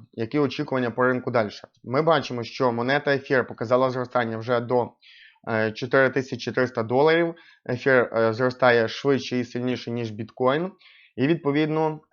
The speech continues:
е, це, е, може бути, е, скоріш за все, так і є,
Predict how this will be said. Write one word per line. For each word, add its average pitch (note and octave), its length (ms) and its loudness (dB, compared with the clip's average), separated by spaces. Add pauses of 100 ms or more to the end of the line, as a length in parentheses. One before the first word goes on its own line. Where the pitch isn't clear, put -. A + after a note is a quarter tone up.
е, A#2 180 0
це, B2 360 4 (200)
е, A2 220 0
може A#2+ 260 0
бути, D#3 460 0 (260)
е, A2 120 -4
скоріш B2+ 300 -2
за A#2 100 -6
все, A2+ 180 -2
так A2 240 -4
і A2+ 80 -4
є, D3 280 2